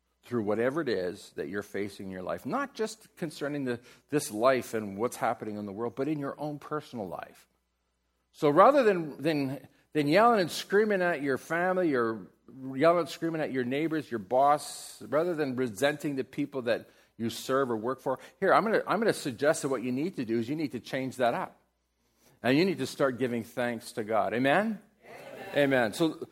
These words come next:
Speaker 1: so folks, here's what I want you to know. Thanksgiving has gotta be a lifestyle. Jesus modeled it for us, and we wanna follow it as, in his steps. Moment by moment holiness. What does that mean? Holiness, very simply, is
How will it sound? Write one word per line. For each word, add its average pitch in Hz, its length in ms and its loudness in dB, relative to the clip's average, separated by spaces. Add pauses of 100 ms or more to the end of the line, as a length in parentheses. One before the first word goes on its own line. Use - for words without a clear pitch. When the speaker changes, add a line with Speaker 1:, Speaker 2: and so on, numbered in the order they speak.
Speaker 1:
so - 160 2
folks, 214 260 2
here's 214 400 0
what 220 120 4
I 175 80 8
want 165 260 2
you 143 80 0
to 135 100 2
know. 104 300 0 (1300)
Thanksgiving 214 760 4
has 131 160 -2
gotta 165 360 4
be 147 100 -2
a 147 80 4
lifestyle. 123 600 2
Jesus 196 500 -2
modeled 160 480 4
it 156 140 0
for 156 300 4
us, 160 300 -2 (540)
and 117 160 -2
we 143 80 2
wanna 143 240 2
follow 143 460 4
it 139 60 4
as, 123 120 -2
in 127 200 -4
his 123 120 -4
steps. - 400 -2
Moment 165 340 2
by 160 140 4
moment 156 320 0
holiness. 139 420 -4
What 147 120 -6
does 170 160 -4
that 123 180 2
mean? 156 240 -4 (240)
Holiness, 226 760 2 (160)
very 190 260 2
simply, 185 500 -4
is 170 440 -2